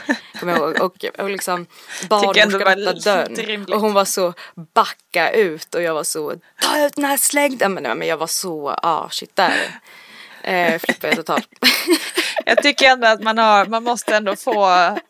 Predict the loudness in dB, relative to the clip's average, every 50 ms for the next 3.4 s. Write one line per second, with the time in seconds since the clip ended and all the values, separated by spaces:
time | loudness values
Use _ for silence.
0 | -14 -14 -14 -12 -14 -14 -12 -8 -4 -4 -2 0 0 0 -2 -4 -6 -12 -18 -20
1 | -20 -20 _ _ _ -20 -20 -14 -8 -6 -6 -6 -6 -10 -14 -8 -4 -4 -4 -4
2 | -4 -8 -6 -4 -4 -4 -4 -4 -4 -4 -2 -2 -4 -6 -6 -6 -4 -4 -4 -4
3 | -2 -2 -4 -4 -2 -2 -4 -4